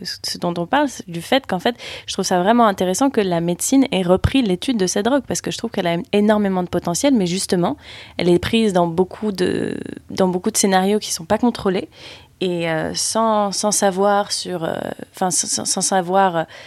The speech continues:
euh, antérieur sur la drogue et ses effets, et cetera, avec qui est-ce qu'on le prend, où est-ce qu'on le prend, et cetera. Et, euh, du coup, je trouve que de l'amener dans la sphère médicale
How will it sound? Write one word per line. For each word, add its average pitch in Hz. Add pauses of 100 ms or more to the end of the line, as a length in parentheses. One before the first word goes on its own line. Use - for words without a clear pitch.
(480)
euh, 180 (100)
antérieur 196
sur 170
la 165
drogue 190
et 170
ses 165
effets, 185
et 175
cetera, 175
avec 160
qui -
est-ce -
qu'on 170
le 160
prend, 208
où 175
est-ce 160
qu'on 175
le 165
prend, 190
et 180
cetera. 170 (680)
Et, 170
euh, 160
du 165
coup, 254
je -
trouve 214
que 214
de 175
l'amener 190
dans 190
la 165
sphère 180
médicale 180